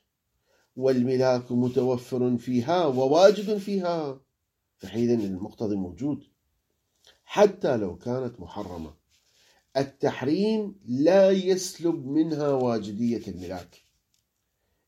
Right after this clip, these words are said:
التحريم لا يسلب منها واجدية الملاك. الملاك يكون موجود،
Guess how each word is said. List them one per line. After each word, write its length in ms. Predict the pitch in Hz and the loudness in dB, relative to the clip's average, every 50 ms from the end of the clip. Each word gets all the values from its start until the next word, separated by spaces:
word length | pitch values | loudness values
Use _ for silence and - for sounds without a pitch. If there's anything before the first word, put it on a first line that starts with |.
| _ _ - | _ _ -18
التحريم 920 | 104 - _ - 104 95 - 104 131 165 196 208 214 196 190 196 - - _ _ _ _ _ _ _ - | -18 -12 _ -10 -10 -8 -6 -2 0 0 2 2 0 -2 -4 -8 -12 -20 _ _ _ _ _ _ _ -4
لا 340 | 117 127 156 180 196 202 202 | 0 2 6 6 8 8 8
يسلب 460 | 196 190 180 175 175 - - 156 135 | 6 4 2 0 -4 -6 -6 -6 -4
منها 420 | 131 135 143 143 135 135 135 135 | -2 -4 -4 -4 -4 -4 -4 -2
واجدية 680 | 123 113 110 101 95 92 92 95 92 107 113 113 110 110 107 | -2 -2 -2 -4 -6 -8 -10 -12 -8 -6 -6 -6 -4 -6 -6
الملاك. 380 | 98 87 92 92 95 90 85 - _ - | -8 -8 -8 -8 -8 -10 -10 -14 _ -18
الملاك 340 | 87 90 95 117 143 143 | -12 -6 -4 -2 -2 0
يكون 640 | 143 160 151 143 123 - 127 131 127 120 139 185 185 | 0 0 0 0 -2 -6 -10 -8 -8 -2 -2 0 2
موجود، 480 | 180 165 156 156 208 220 180 - - | 4 2 2 2 0 -2 -4 -4 -8